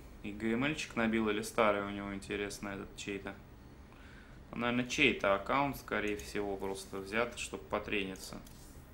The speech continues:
Ни хрена себе, там у Ютермала восемьдесят пять тридцать на-, сколотил, блин, на Азии.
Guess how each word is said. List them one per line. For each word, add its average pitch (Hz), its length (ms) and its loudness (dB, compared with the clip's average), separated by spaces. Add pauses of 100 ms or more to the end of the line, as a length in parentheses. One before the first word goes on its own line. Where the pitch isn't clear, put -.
(1900)
Ни 139 40 -6
хрена 139 400 6
себе, - 140 -4
там 139 160 6
у 135 80 6
Ютермала 131 680 8 (880)
восемьдесят 127 540 4
пять 135 280 12
тридцать 123 460 2
на-, 127 140 4
сколотил, 139 640 10
блин, 120 260 6
на 127 180 12
Азии. 117 320 8